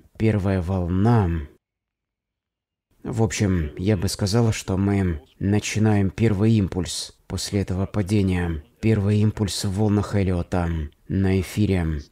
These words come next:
От этого минимума сопротивления. Первый импульс, следующий импульс,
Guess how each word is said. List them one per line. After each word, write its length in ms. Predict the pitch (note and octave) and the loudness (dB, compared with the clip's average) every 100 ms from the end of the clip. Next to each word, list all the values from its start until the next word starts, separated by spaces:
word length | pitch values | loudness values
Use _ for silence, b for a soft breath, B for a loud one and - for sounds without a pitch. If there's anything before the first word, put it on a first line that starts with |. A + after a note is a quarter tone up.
| _ | _
От 300 | - - - | -10 -6 -2
этого 540 | A2 A2 G2 G2 F#2+ F2+ D2+ - _ _ - | -2 0 0 2 2 0 -2 -10 _ _ -2
минимума 760 | G#2 A#2 A2+ G2 F#2 F#2 F2+ D#2+ C#2+ C#2 - | 2 4 6 4 2 2 0 -2 -6 -12 -16
сопротивления. 1200 | - - G#2+ G2 F#2+ F#2 F#2+ A#2 A#2+ A2+ G#2 F2+ D2+ - | -10 -4 -2 -2 -2 -2 2 4 6 6 4 2 -4 -6
Первый 400 | - A#2 A2 A2 | 0 2 4 4
импульс, 720 | A2+ G#2 G#2 G2+ F2+ - - - - | 4 2 2 0 -2 -6 -12 -16 -18
следующий 720 | - - G#2+ A#2 A2 - A2+ | -12 -2 2 4 2 2 2
импульс, 540 | G#2+ G#2 A2 - - | 2 2 0 0 -6